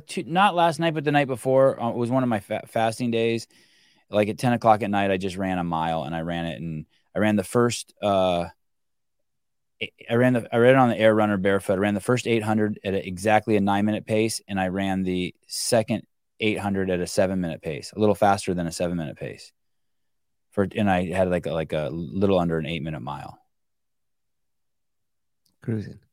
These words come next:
Speaker 1: Yeah, just at ten o'clock, you know what I mean? Just, like, and I
Speaker 2: <laughs>
Speaker 1: know most of you mortals aren't doing that shit. You're fucking, like,
Speaker 2: <laughs> I
Speaker 1: eating
Speaker 2: would not do
Speaker 1: chips,
Speaker 2: that.
Speaker 1: eating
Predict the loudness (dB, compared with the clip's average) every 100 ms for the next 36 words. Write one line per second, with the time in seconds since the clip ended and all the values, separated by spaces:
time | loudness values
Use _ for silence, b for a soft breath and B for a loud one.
0 | _ _ 0 0 0 0 0 0 4 4
1 | 8 6 6 4 4 4 2 2 0 0
2 | 0 0 _ b b b 6 10 10 10
3 | 8 6 4 10 10 10 6 4 2 0
4 | 0 0 -2 -4 -6 -4 -4 -4 -2 0
5 | 0 -2 -4 -10 _ B B B B 2
6 | 4 2 0 4 4 4 -6 -14 0 2
7 | 4 2